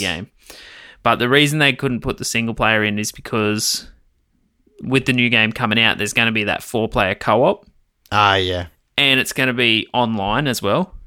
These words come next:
Speaker 2: Mm.
Speaker 1: So they said it just couldn't support that
Speaker 2: Yeah.
Speaker 1: on the old consoles. So
Speaker 2: Yeah,
Speaker 1: that's why
Speaker 2: great.
Speaker 1: they're not putting the single-player campaign in.
Speaker 2: Cool.
Speaker 1: Yeah. Uh, and last one is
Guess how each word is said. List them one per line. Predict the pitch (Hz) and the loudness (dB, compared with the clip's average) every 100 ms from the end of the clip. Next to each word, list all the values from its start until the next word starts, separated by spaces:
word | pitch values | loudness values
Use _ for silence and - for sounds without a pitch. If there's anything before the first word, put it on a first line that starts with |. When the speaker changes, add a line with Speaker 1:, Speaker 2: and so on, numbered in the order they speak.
| - - | -20 -10
Speaker 2:
Mm. | - 104 95 - _ | -6 -4 -6 -10 _
Speaker 1:
So | - 123 | -2 2
they | 113 | 2
said | 113 113 | 2 2
it | 104 - | 2 0
just | 113 - - _ | -4 -6 -10 _
couldn't | - 123 87 - | -6 -4 -6 -6
support | 127 - 107 95 - | -6 -4 -2 -2 -2
that | 101 78 - _ _ _ _ _ _ _ _ _ _ | -2 -2 -6 _ _ _ _ _ _ _ _ _ _
Speaker 2:
Yeah. | 113 104 95 95 - | -4 -2 -2 -6 -6
Speaker 1:
on | 101 | -2
the | 95 | 0
old | 95 90 | 2 0
consoles. | - - - - - - - | -4 -8 -8 -8 -10 -12 -12
So | 147 - | -6 -2
Speaker 2:
Yeah, | |
Speaker 1:
that's | - - | -2 -2
why | |
Speaker 2:
great. | 80 | -4
Speaker 1:
they're | 65 | -2
not | 73 - | -2 -2
putting | - - | -2 -4
the | 120 | -6
single-player | - 73 80 110 117 | -6 -8 -6 -6 -4
campaign | - 101 - - 82 | -6 -8 -8 -10 -10
in. | 90 - _ _ _ | -12 -14 _ _ _
Speaker 2:
Cool. | - 151 135 - - _ _ _ _ | -10 -8 -8 -14 -20 _ _ _ _
Speaker 1:
Yeah. | 214 - - - _ _ - _ - - | -2 -2 -6 -14 _ _ -20 _ -12 -2
Uh, | 143 151 139 139 | 2 4 4 2
and | 143 143 | 0 2
last | 156 - | 2 2
one | 151 151 | 0 0
is | - 135 131 127 | 2 4 4 2